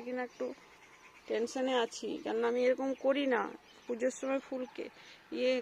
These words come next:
কেটে দিই। এগুলো হচ্ছে দেশি জুঁই, গাছটা কি সুন্দর হয়েছে। এটা এবার সেই পুজো পর্যন্ত ফুল দেবে, প্রচুর করি, দুটো তিনটে গাছ মিলে।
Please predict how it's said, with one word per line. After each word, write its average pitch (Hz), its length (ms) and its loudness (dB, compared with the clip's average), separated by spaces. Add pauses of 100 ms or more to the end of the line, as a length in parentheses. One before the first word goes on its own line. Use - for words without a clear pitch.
(140)
কেটে 247 260 6
দিই। 220 180 0
এগুলো 247 240 2
হচ্ছে 311 180 0 (160)
দেশি 262 240 2 (100)
জুঁই, 240 240 -2 (880)
গাছটা 247 400 4
কি 277 60 -4 (100)
সুন্দর 277 280 4 (100)
হয়েছে। 233 280 -2 (1120)
এটা 285 140 8 (120)
এবার 330 180 10 (120)
সেই 320 260 6 (160)
পুজো 277 280 -2
পর্যন্ত 269 360 0 (140)
ফুল 233 180 -6 (120)
দেবে, 196 200 -10 (880)
প্রচুর 330 320 -4 (120)
করি, 247 180 -2 (100)
দুটো 240 240 -8
তিনটে 247 240 -4 (100)
গাছ 202 160 0 (120)
মিলে। 202 280 -10